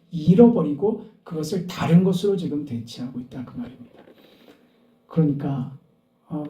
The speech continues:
우리 신앙생활에서 중요한 것은요, 우리가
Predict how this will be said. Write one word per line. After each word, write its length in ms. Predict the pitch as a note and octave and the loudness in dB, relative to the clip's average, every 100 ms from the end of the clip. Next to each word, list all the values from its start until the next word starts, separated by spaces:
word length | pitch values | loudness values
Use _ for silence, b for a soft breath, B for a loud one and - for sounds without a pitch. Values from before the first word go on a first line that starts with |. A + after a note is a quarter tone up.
| - | -6
우리 140 | F3 | -2
신앙생활에서 880 | E3 - F#3 F3+ E3+ D3+ C#3+ C#3 F3 | -2 0 2 2 2 0 -2 -4 -6
중요한 480 | - E3+ D3 C#3 C3+ | -6 -4 -4 -4 -6
것은요, 420 | C3 - B2 E3 - - - _ _ _ _ _ _ _ _ b b b b b _ | -10 -4 -4 -4 -8 -14 -20 _ _ _ _ _ _ _ _ b b b b b _
우리가 440 | A#2 A#2+ C3 C#3 | -2 -2 -2 -6